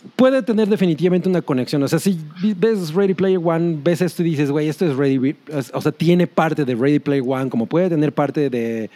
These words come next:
Groundhog Day, como puede tener parte de Tron,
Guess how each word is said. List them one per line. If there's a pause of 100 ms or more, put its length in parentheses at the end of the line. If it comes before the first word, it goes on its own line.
(220)
Groundhog
Day,
como
puede
tener
parte
de
Tron,